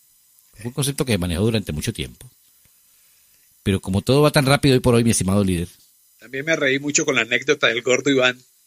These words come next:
Speaker 2: <laughs> que me gustó muchísimo. La anécdota, la anécdota aquella de, de que el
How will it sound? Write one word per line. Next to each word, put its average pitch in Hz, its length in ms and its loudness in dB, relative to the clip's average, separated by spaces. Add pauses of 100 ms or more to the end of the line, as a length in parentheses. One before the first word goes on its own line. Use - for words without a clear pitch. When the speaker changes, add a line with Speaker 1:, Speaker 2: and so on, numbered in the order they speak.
(180)
Speaker 2:
<laughs> - 380 -20
que - 180 -12
me 190 60 -6
gustó 143 280 -2
muchísimo. 139 540 -4 (580)
La 123 120 -4
anécdota, 131 800 -2
la 117 120 -2
anécdota 135 420 -2
aquella 127 340 0
de, 127 380 -2 (840)
de 117 140 -6
que 117 100 -2
el 104 120 -4